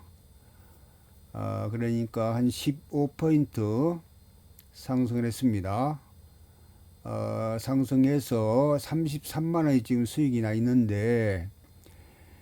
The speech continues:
에, 영점칠이사구부터 영점칠이육일까지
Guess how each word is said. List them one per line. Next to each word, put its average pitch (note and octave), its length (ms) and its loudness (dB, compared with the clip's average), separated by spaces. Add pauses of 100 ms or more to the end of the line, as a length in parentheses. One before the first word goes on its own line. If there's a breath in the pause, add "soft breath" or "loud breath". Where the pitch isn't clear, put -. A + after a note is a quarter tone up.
(280 soft breath)
에, A2+ 400 0
영점칠이사구부터 D#3 2750 4
영점칠이육일까지 D3+ 3000 4